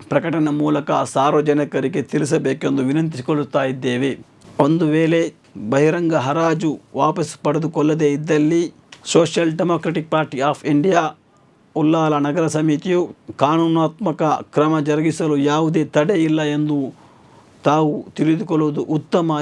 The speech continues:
ಎಂದು ಈ ಮೂಲಕ ಹೇಳಿಕೊಳ್ಳುತ್ತಾ ಬಯಸ್ತಾ ಇದ್ದೇನೆ. ಉಳ್ಳಾಲದ ಸರ್ವ ನಾಗರಿಕರ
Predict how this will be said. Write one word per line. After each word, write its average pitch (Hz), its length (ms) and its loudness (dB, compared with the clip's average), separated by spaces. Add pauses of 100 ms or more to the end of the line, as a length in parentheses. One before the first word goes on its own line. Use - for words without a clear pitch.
ಎಂದು 156 220 0
ಈ 151 160 2
ಮೂಲಕ 151 340 0
ಹೇಳಿಕೊಳ್ಳುತ್ತಾ 143 720 0
ಬಯಸ್ತಾ 127 300 -4
ಇದ್ದೇನೆ. 117 340 -4 (500)
ಉಳ್ಳಾಲದ 156 800 0 (600)
ಸರ್ವ 160 440 0 (320)
ನಾಗರಿಕರ 147 640 0